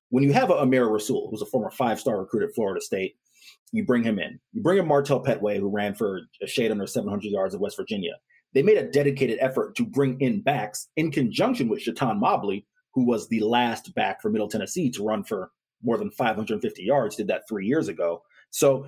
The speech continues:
this will be interesting to watch. You know, I, I hope just in terms of sheer depth, they have plenty of guys who are talented. It's just a matter of things opening up on the offensive line and opportunities, you know, throughout the, uh,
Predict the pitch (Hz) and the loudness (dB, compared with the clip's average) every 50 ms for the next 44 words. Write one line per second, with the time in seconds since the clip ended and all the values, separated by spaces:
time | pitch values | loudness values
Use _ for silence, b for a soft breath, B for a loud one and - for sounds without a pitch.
0 | B B B 240 320 - 339 320 320 - 254 - 285 247 - 240 254 247 - - | B B B -2 0 2 2 0 2 0 0 0 0 0 2 2 2 2 0 -4
1 | - - - - - 95 - 107 107 123 - 120 117 107 - 113 110 110 104 98 | -6 -14 -12 -10 -8 -6 -2 0 2 2 2 2 0 0 2 0 0 0 -2 -4
2 | _ _ - - - - - - - - 202 - _ _ - - 403 427 - - | _ _ -12 -2 0 0 0 0 -2 -14 -20 -20 _ _ 0 2 2 2 2 -4
3 | - - - 214 202 202 - 392 359 330 135 - - 277 214 123 - - 127 170 | -12 -4 -2 -2 0 0 0 -2 0 0 -2 0 0 0 0 0 0 -2 0 0
4 | 202 - - - - _ _ _ _ _ _ _ _ _ _ _ - - 202 147 | 0 0 -4 -10 -20 _ _ _ _ _ _ _ _ _ _ _ 0 0 0 2
5 | 139 147 202 240 - - - 160 151 127 101 - 147 170 175 - 101 95 - - | 2 2 2 2 0 0 -2 0 2 2 0 2 2 2 2 2 0 -6 -2 0
6 | - 226 220 - - 101 - - 101 95 117 - - 101 113 120 120 120 113 104 | 2 2 2 0 0 -4 -4 -4 -4 -6 -6 -6 -4 -2 0 2 2 2 2 0
7 | - b b b b b b _ - 127 127 120 123 - 127 120 127 120 113 123 | -2 b b b b b b _ 0 0 0 2 2 2 2 2 2 2 2 2
8 | 135 - 127 110 107 110 110 110 120 107 113 101 98 107 135 165 175 - - - | 2 2 0 0 2 0 2 0 0 -2 -2 -2 -2 0 0 0 0 -2 -4 -4
9 | - 104 - 107 - - 120 117 117 107 110 107 107 101 95 - - - 107 98 | -6 -6 -6 -6 -4 -2 0 0 0 0 0 -2 -2 -4 -6 -12 -14 -10 -8 -8
10 | 98 95 98 110 107 - - 110 110 101 101 - - 107 98 95 92 90 90 85 | -6 -4 -4 -4 -6 -4 -4 -2 0 0 -2 -2 -4 -4 -4 -2 -2 -2 -2 -2
11 | 80 80 | -2 -4